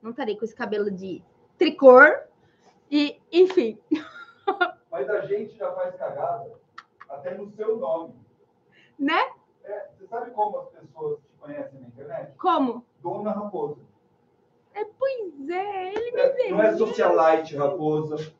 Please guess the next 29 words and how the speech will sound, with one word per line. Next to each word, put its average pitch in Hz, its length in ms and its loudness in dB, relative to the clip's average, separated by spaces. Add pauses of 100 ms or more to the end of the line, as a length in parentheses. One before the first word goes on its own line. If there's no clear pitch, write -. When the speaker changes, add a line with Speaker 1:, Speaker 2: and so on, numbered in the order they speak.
(140)
Speaker 2:
não 180 100 0
é 185 100 0
Madame 180 520 2
Raposa, 151 520 -2
é 180 180 6
Dona 254 400 4
Raposa, 220 380 2
é 233 60 0
coisa 254 180 0
de - 60 -10
pobre, 240 440 6
filho. 466 160 -6
Speaker 1:
Não 523 60 -2
é 494 120 -8
Raposinha, 392 500 0
aquela 339 220 -2
Speaker 2:
Tipo - 100 -6
Speaker 1:
que 247 100 8
faz - 20 4
Speaker 2:
Dona - 40 2
Speaker 1:
o - 120 0
rabinho. - 80 2
Speaker 2:
Florinda, 214 400 2
assim, - 200 -6
com 170 80 -12
os 143 80 -10
bob 190 280 8
na 202 100 -4
cabeça. 349 440 -6